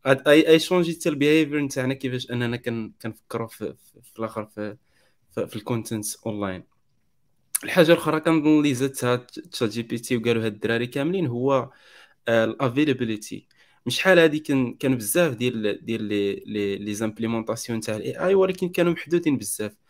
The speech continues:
من بين لي زيكزومبل اللي كنتفكر بزاف هو في جيميل.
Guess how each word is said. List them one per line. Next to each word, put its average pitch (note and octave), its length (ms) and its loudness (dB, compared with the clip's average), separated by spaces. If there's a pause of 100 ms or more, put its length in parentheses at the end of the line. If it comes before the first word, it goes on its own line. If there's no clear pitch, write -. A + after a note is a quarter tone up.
(260)
من C#3 120 2
بين F3+ 160 4
لي F3+ 120 2
زيكزومبل C#3 540 0
اللي C3 140 0
كنتفكر C3 520 -6
بزاف B2 440 -2
هو D#3 420 2 (320)
في A2 100 -6
جيميل. G#2 540 0